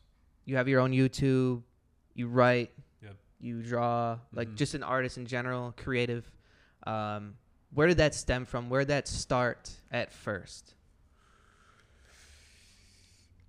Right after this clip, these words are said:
Speaker 2: Hmm. A good family friend of mine had a, uh, had a camera and loved doing, like, video effects.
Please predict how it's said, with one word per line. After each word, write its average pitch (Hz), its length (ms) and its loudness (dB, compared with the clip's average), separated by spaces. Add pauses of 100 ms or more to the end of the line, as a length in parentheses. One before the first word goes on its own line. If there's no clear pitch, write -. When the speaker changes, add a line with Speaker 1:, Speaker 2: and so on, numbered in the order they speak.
(360)
Speaker 2:
Hmm. 117 580 -6 (1080)
A - 40 -16
good 143 160 -6
family 127 260 -6
friend 135 160 -6
of 131 60 -6
mine 135 420 -4 (120)
had 107 300 -6
a, 101 280 -8
uh, 98 380 -10 (360)
had 117 100 -8
a 107 40 -14
camera 113 480 -6
and 110 120 -10
loved 104 200 -4
doing, 107 440 -6 (440)
like, 95 160 -14
video 107 240 -8
effects. 113 520 -12